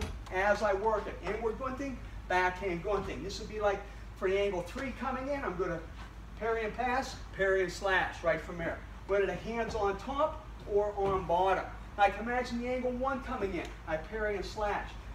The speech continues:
Parry and slash the two. The three comes in. The four comes in. Five once, five twice. I can then go parry and slash and thrust. Parry and slash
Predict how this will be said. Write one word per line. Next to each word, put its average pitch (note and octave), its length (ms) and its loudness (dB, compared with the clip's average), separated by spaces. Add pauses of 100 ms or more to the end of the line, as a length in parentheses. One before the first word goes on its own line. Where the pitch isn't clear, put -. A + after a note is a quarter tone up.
(240)
Parry G#3 280 2
and F#3+ 80 2
slash G3+ 440 2
the F3+ 80 -4
two. A3+ 180 -8
The D#3+ 240 -2 (140)
three A#3 160 -8 (100)
comes E3 220 -6
in. C3 120 -4
The D3 80 -6
four A#3 300 0
comes G3+ 280 -6
in. - 120 -6 (420)
Five A3 340 4
once, A#3+ 360 0 (160)
five F3 420 4
twice. - 500 2 (520)
I G#3 140 4
can G3+ 260 0
then B3+ 220 -4
go A#3 260 2 (580)
parry A#3 220 0
and G#3+ 100 -2
slash A#3 380 -2 (100)
and G3 120 -8
thrust. - 360 -2 (400)
Parry A3+ 260 0
and G3+ 100 -2
slash A3 400 -2